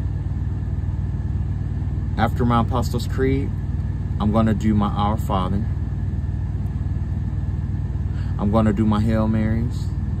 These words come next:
three times. And then,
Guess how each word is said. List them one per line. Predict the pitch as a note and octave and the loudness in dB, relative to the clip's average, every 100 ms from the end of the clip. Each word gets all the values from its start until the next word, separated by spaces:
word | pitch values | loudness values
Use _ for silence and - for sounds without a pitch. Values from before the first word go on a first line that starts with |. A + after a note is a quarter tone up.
| - - - - - - - - - - - - - - - | -2 -2 -2 -2 -2 -2 -2 -2 -2 -2 -2 -4 -2 -2 -2
three | A2+ A2+ | 0 2
times. | A#2 A2+ A2+ A2+ - - - - - - - - - | 2 2 2 0 -2 -2 -2 -2 -2 -2 -2 -2 0
And | G#2 G2+ | 2 4
then, | A2 G#2+ G#2 | 4 4 2